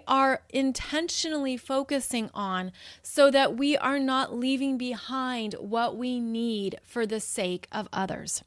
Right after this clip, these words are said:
Now, Ceres is an important archetypal energy to understand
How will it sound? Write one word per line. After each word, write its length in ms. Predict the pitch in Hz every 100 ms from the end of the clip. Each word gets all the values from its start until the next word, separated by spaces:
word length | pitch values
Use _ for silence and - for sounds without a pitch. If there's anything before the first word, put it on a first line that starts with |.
| -
Now, 300 | 254 269 262 -
Ceres 540 | - 294 330 381 349 -
is 180 | 247
an 80 | 247
important 720 | 247 226 - - 294 294 269 -
archetypal 640 | 220 220 240 - 220 214
energy 400 | - 208 220 220
to 80 | 208
understand 800 | 175 196 190 - - 262 220 190